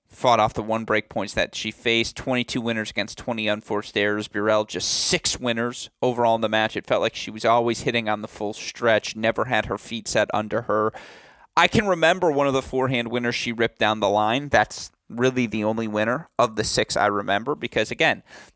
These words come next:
Sabalenka just overwhelmed her. And, you know, Sabalenka unscathed in the opening three rounds. Now things step up as she's gonna face the physicality of Daria Kas-,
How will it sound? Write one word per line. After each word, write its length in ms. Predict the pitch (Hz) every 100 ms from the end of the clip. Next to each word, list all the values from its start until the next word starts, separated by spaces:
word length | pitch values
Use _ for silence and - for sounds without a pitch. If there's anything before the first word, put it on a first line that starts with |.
| -
Sabalenka 840 | - 113 120 139 113 107 117 117 -
just 400 | - 92 - - -
overwhelmed 800 | 101 101 98 - 73 - - -
her. 120 | 80
And, 240 | 50 - - - - -
you 80 | 104
know, 60 |
Sabalenka 640 | 107 127 127 127 117 135 120 -
unscathed 840 | 123 120 - - 92 64 - - _
in 120 | 110 107
the 140 | 104
opening 440 | 98 - 101 101 - -
three 340 | - 117 113
rounds. 480 | 107 107 101 101 -
Now 160 | 104 101
things 320 | - 110 110
step 400 | - - 120 -
up 300 | 135 120 -
as 120 | 110
she's 180 | - 113
gonna 160 | 117 104
face 240 | 110 110
the 100 | -
physicality 720 | - 117 107 - 104 104 110
of 120 | 104 -
Daria 260 | 107 104
Kas-, 360 | - - -